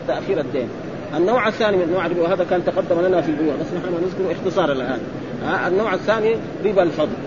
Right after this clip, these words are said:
وهذا جاء الإسلام جاء به، رسول الله صلى الله عليه وسلم جاء في الحديث عن عبادة بن الصامت رضي الله تعالى عنه، قال النبي صلى الله عليه وسلم: الذهب بالذهب، والفضة بالفضة، والبر بالبر، والتمر بالتمر، والشعير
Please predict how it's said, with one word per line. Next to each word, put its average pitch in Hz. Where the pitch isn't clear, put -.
وهذا 190
جاء 202
الإسلام 165
جاء 139
به، 127
رسول 185
الله 151
صلى 135
الله 165
عليه 208
وسلم -
جاء 160
في 156
الحديث 160
عن 151
عبادة 165
بن 147
الصامت 165
رضي 147
الله 156
تعالى 135
عنه، 185
قال 160
النبي 151
صلى -
الله 139
عليه 131
وسلم: 185
الذهب 165
بالذهب، 175
والفضة 143
بالفضة، 175
والبر 147
بالبر، 143
والتمر 170
بالتمر، 175
والشعير 151